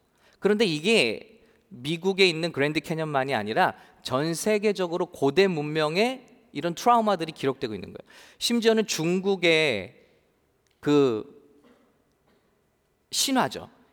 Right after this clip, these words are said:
이제는 신화가 돼버렸어요. 신화에 과거에 홍수가 있었습니다. 그래서 모든 인간이 다 파멸당했습니다. 그중에 이런 배를 짓고 살아난 가족 이야기가 누아 이야기예요. 누아. 심지어는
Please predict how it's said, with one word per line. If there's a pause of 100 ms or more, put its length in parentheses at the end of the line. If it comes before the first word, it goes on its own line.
이제는
신화가
돼버렸어요. (320)
신화에
과거에
홍수가
있었습니다. (180)
그래서
모든
인간이
다
파멸당했습니다. (440)
그중에 (460)
이런
배를
짓고
살아난
가족
이야기가 (460)
누아
이야기예요.
누아. (460)
심지어는